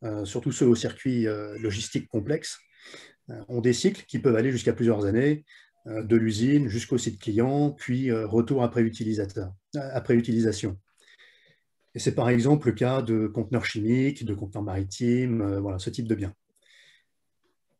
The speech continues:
Et du coup, vous imaginez bien que dans ce cas, euh, remplacer ou recharger des piles ou des batteries sur des millions d'actifs disséminés aux quatre coins du monde,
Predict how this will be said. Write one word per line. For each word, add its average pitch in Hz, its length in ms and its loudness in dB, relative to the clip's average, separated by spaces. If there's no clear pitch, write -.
Et 127 80 -6
du 123 160 0
coup, 208 400 6
vous 123 220 -2
imaginez 120 360 2
bien 147 260 2
que 131 120 -2
dans 101 140 -4
ce 113 100 -2
cas, 147 360 2
euh, 117 180 -6
remplacer 131 640 2
ou 104 120 2
recharger 117 460 2
des 104 100 -2
piles 123 180 -6
ou 113 80 -2
des 104 100 0
batteries 123 500 0
sur 135 400 -4
des 104 120 -4
millions 151 280 4
d'actifs 127 540 -2
disséminés 123 800 0
aux 104 80 -6
quatre 131 240 -2
coins 120 160 0
du 104 140 0
monde, 151 340 2